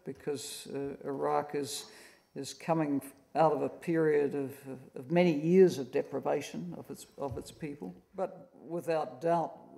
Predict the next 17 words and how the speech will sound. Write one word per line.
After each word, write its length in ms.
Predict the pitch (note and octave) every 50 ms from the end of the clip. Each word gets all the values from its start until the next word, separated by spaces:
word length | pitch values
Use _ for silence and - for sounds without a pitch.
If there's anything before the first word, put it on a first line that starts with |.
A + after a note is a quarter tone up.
| F2 C3+
we're 200 | C3+ C3+ D#3 -
seeing 400 | C3+ - - D#3 D3 C#3+ C#3+ C#3+
progress 640 | - - F3 D#3+ D3+ C#3+ C#3+ D#3 E3 D3 C#3+ - -
on 320 | C#3 C#3 C#3 C#3 C#3+ C3+ C3 - -
reduction 760 | D3+ D#3 C#3+ - E3 D#3+ D#3+ - - - D#3+ C#3+ C#3+ C#3+ C#3 - _ _ _ _ _ _ _ -
of 140 | C#3 C3+ D3+
extreme 560 | D3+ - - - - - E3 D#3 D3+ D#3 D#3
poverty, 580 | - - D3+ C#3 C3+ C#3+ C#3+ C#3+ D3 D#3 D3 - _ _ _ _ _ _ _ _ _ _ _ - -
uh, 40 | C3+ C#3 C3+ C#3 C#3 C#3 C3+ C3+ - - - _ _ - _ _ _ _ -
of, 260 | C3+ C#3 C#3 C3 - - - - -
uh, 300 | D3 C#3 C3+ C#3 C#3+ C#3 C3+ - - -
child 380 | - - F3 D#3 D3 D3 C3+
and 100 | C#3+ C#3+
maternal 460 | C#3+ C3 - - E3+ - - D3 C#3+ C#3
mortality, 840 | C#3 C3+ C3 C3 - - D#3 C#3+ D3 D3 C#3+ D3 C#3 C3+ C3 B2+ - _ _ _ _ _ _ -
uh, 40 | C#3
rates. 720 | C#3 C3+ C3 D3 D3 D3 C#3+ - - - - - - -